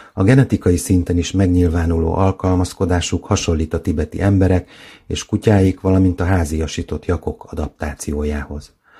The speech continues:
A kutatók szerint több genetikai marker alapján a himalájai farkas rendszertanilag olyan csoportot alkot,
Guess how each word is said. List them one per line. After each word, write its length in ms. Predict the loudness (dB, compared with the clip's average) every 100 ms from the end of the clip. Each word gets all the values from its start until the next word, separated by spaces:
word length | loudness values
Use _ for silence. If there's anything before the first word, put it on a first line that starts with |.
| -20 -20 -20 -6
A 80 | 2
kutatók 380 | 4 4 2 2
szerint 360 | 2 2 4
több 180 | 2 0
genetikai 560 | 2 -2 -2 -6 -4 -2
marker 440 | 0 -2 -6 -4
alapján 580 | -2 -4 -2 0 0 -2 -4
a 60 |
himalájai 600 | 0 2 2 0 -2 -4
farkas 640 | -6 -2 -2 0 -2 -2 -4
rendszertanilag 800 | -4 -2 -4 -2 -2 0 0 0
olyan 220 | 0 0
csoportot 500 | -6 -8 -8 -8 -2
alkot, 400 | 0 2 0